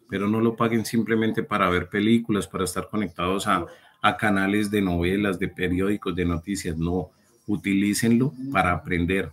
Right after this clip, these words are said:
para capacitarse, para entrenarse y para que también empiecen a hacer sus embudos de ventas y empezar a compartir a través de redes sociales para que los conozcan a usted y hacer publicidad y marketing. ¿Se puede medir? Claro.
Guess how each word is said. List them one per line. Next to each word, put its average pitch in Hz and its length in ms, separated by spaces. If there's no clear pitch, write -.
para 92 220
capacitarse, - 960
para 90 180
entrenarse 90 720
y 92 100
para 165 320
que - 200
también 104 720
empiecen 95 500
a 98 40
hacer 85 200
sus - 220
embudos 87 380
de 101 100
ventas 90 400
y - 20
empezar 82 400
a - 80
compartir 90 500
a 82 100
través 76 280
de 82 80
redes 85 260
sociales 90 520
para 98 180
que 98 120
los 92 160
conozcan 85 440
a 90 40
usted 117 360
y 95 60
hacer 85 300
publicidad 87 560
y 95 120
marketing. - 480
¿Se - 180
puede 147 220
medir? 147 400
Claro. 139 400